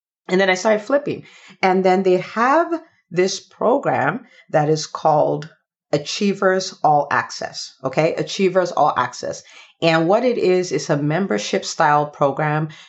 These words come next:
You come in, they have, um, you know, monthly courses, um, they have some coaching you can get and, you know, other freebies and all of that stuff. And it's just set up. It's, it's a monthly thing.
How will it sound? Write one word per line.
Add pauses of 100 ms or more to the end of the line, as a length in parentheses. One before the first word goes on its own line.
You
come
in,
they
have, (180)
um,
you
know,
monthly
courses, (320)
um,
they
have
some
coaching
you
can
get
and,
you
know,
other (100)
freebies
and
all
of
that
stuff. (340)
And
it's
just
set
up.
It's,
it's
a
monthly
thing.